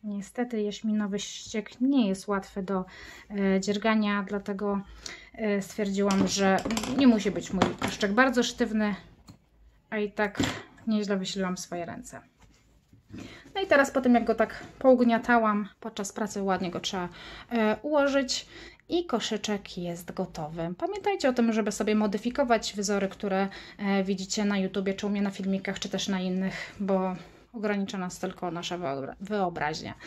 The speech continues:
Em, to, ile poszło sznurka, mogę tak powiedzieć na oko, bo zostało mi tyle ze stumetrowego, e, motka. E, myślę, że poszło około sześćdziesięciu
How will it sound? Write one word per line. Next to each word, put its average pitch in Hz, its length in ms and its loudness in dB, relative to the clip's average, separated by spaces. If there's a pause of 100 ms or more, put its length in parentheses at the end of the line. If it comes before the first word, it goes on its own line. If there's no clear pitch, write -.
(400)
Em, 220 580 8
to, 370 200 8
ile 339 220 8
poszło 247 580 4
sznurka, 208 720 2 (1700)
mogę 240 520 8
tak 269 160 0
powiedzieć 220 440 2
na 202 180 4
oko, 180 200 -2
bo 196 120 2
zostało 214 340 2
mi 220 140 4
tyle 208 240 4
ze 190 120 0
stumetrowego, 202 1000 0
e, 190 220 0
motka. 262 560 4 (600)
E, 226 460 6 (640)
myślę, 294 440 -2
że 233 100 -2
poszło 220 480 -2
około 208 460 -2
sześćdziesięciu 196 1080 -2